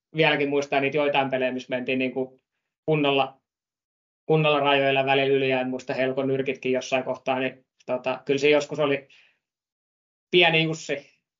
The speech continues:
kiltti Jussi ihan tyytyväinen välillä, oli verkkatakki päällä siellä <laughs> penkin päässä eikä kentällä, tota, niin, niin kolailtavana ja katollaan. Niin.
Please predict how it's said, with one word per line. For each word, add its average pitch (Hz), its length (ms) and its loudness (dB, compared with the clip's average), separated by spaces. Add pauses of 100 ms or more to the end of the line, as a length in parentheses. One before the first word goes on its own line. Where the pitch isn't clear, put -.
(120)
kiltti 156 320 -10
Jussi 147 280 -4
ihan 139 120 -6
tyytyväinen 139 480 -2
välillä, 135 300 -2
oli 135 100 -4
verkkatakki 143 560 -6
päällä 135 240 0
siellä 135 220 -4 (220)
<laughs> - 200 -20
penkin 147 340 0
päässä 139 320 -4
eikä 135 160 -4
kentällä, 135 440 -6
tota, 131 220 -8
niin, 131 140 -6
niin 131 200 -10 (340)
kolailtavana 135 640 0
ja 131 240 -4 (240)
katollaan. 123 480 -4
Niin. - 180 -16